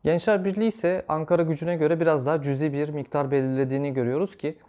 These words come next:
giriş ücreti iki yüz elli, yıllık tutar da yüz T L olarak belirlenmiş.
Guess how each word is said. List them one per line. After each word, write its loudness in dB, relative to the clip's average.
giriş 2
ücreti -2
iki -2
yüz 2
elli, 2
yıllık 0
tutar -2
da -4
yüz 2
T 2
L 0
olarak 0
belirlenmiş. 2